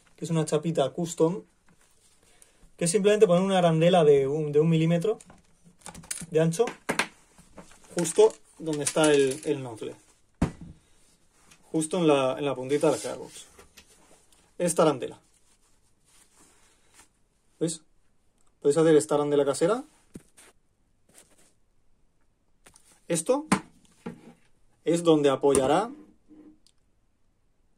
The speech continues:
el cañón con el hop-up. Y ahora os enseño dónde va puesta en el gearbox. Que va puesta eso, en el, en el, entre el nozzle y el,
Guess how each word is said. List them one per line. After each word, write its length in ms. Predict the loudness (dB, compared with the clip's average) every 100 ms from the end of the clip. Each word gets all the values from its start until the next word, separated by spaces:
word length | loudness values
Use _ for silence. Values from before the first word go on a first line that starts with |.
| -8
el 180 | -8 -6
cañón 440 | -10 -10 -16 -18 _ _ -6 -6 -6
con 140 | -10 -10
el 100 | -8
hop-up. 260 | -10 -6 -8 -8 -8 -8 -12 _ _ -10 -8 -10 -12 -20 _ _ _ _ _ -20 _ _ _ _ -4
Y 60 |
ahora 100 | -2
os 60 | -2
enseño 300 | -4 -2 0
dónde 160 | 0
va 120 | -2 -4
puesta 200 | -4 -6
en 60 |
el 80 | -6
gearbox. 360 | -8 -10 -10 -8
Que 100 | -6
va 100 | -2
puesta 300 | -2 0 -2
eso, 220 | -4 -12
en 80 | -14
el, 360 | -12 -10 -12 -16 _ _ _ _ _
en 160 | -8 -6
el, 160 | -4 -4
entre 260 | 0 2
el 100 | 4
nozzle 560 | 4 0 2 4 4 2
y 160 | 4 8
el, 500 | 8 8 4 0